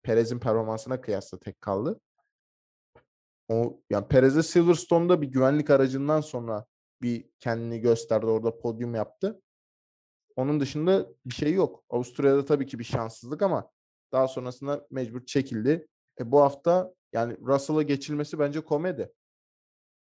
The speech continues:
Ya o şekilde geçilmesi. Normal şartlardan bahsetmiyorum.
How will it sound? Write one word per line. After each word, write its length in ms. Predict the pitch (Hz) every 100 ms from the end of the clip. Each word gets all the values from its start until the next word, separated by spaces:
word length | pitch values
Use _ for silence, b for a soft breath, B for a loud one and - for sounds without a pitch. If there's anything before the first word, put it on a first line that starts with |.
| -
Ya 200 | 110 -
o 100 | 151
şekilde 400 | 151 151 143 151
geçilmesi. 580 | 139 123 117 104 - 107
Normal 300 | 113 117 127
şartlardan 640 | 127 127 - 117 117 117 113
bahsetmiyorum. 640 | 120 127 123 - 107